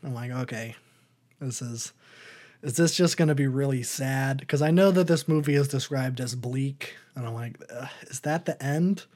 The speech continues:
Is that the, like, there's, there's no satisfying conclusion," which I guess, you know, that's, that's how life is. But, you know, I was going, I was rooting for this guy, and I was rooting for the kid, and, like, I didn't really want, like, the mom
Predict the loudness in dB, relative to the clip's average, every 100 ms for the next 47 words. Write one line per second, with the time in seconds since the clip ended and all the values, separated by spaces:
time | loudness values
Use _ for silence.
0 | -20 -20 -20 -20 -10 -6 -2 -2 -2 -4
1 | -2 -2 -2 -4 -2 0 0 -2 -6 -12
2 | _ _ -6 0 2 2 2 2 2 0
3 | 0 0 0 -2 0 0 0 0 2 2
4 | 2 2 0 -10 -10 -2 0 0 -2 -6
5 | -8 -12 -12 -12 -8 -8 -4 -6 -6 -6
6 | -6 -10 -14 -20 -20 -20 -20 -20 _ -10
7 | -6 -6 -8 _ _ _ _ _ _ -4
8 | -2 -4 -8 -6 -2 0 -2 -2 -2 -2
9 | -4 -6 -4 0 4 4 4 2 2 2
10 | 0 0 2 2 2 0 -2 -2 -2 -2
11 | -2 -4 -4 -4 -2 -2 -4 -4 -2 0
12 | 0 0 2 2 2 0 -4 -4 -6 -4
13 | -6 -4 -4 -4 -4